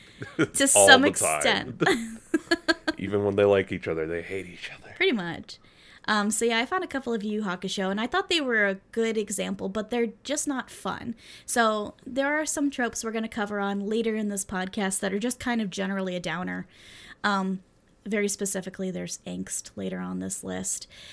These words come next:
Speaker 2: Um, I had debated with leaving it off just 'cause it's, it's rare to make those fun. But if you find the right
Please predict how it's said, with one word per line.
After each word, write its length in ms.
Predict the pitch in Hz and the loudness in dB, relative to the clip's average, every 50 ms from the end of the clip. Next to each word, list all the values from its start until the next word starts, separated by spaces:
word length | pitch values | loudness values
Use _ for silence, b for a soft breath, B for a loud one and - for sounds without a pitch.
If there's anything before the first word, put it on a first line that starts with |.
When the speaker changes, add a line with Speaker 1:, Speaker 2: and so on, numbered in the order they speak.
| B B B - | B B B 0
Speaker 2:
Um, 360 | 202 202 196 185 185 196 196 - - - | 2 2 2 2 0 -2 -6 -4 2 2
I 100 | 254 285 | 4 4
had 240 | 311 330 294 277 - - _ _ _ - - | 4 2 0 -2 -4 -8 _ _ _ -6 -4
debated 560 | 240 214 - - 175 180 190 202 196 185 185 | -4 -4 -4 -4 -4 -2 -2 -2 -2 -2 -2
with 240 | 190 175 175 - - | -4 -4 -6 -8 -8
leaving 340 | 180 185 180 180 190 180 175 | -6 -6 -6 -6 -6 -6 -6
it 160 | 180 - - - | -8 -10 -8 -6
off 460 | - 233 240 240 233 240 - - - - | -4 -2 -2 -2 -2 -4 -8 -14 -16 -12
just 220 | - 226 - - | -10 -8 -8 -6
'cause 340 | - - 220 202 196 - - - | -4 -2 -2 -2 -2 -4 -6 -6
it's, 320 | - - 202 - - - - | -6 -6 -4 -4 -6 -6 -6
it's 180 | - 233 - - | -6 -8 -6 -6
rare 320 | 208 196 202 185 185 196 | -2 0 2 2 2 2
to 140 | 196 - 196 | 0 -2 -4
make 220 | 196 180 180 - | -4 -4 -4 -6
those 240 | - 180 180 190 - | -6 -6 -4 -4 -6
fun. 380 | - - - 180 180 185 190 190 B B B B B B B _ _ _ _ _ _ _ _ _ _ _ _ | -6 -4 -4 -4 -2 -4 -6 -8 B B B B B B B _ _ _ _ _ _ _ _ _ _ _ _
But 340 | - 226 226 214 214 - - _ - | 0 2 2 2 2 -2 -6 _ -4
if 200 | 214 220 - - | -4 -4 -4 -4
you 80 | 220 220 | -8 -8
find 420 | - - - 262 320 370 392 359 | -8 -8 -6 -4 -4 -4 -2 -2
the 80 | 311 254 | -2 -2
right 340 | 220 180 190 180 175 - | -2 0 0 -2 -2 -4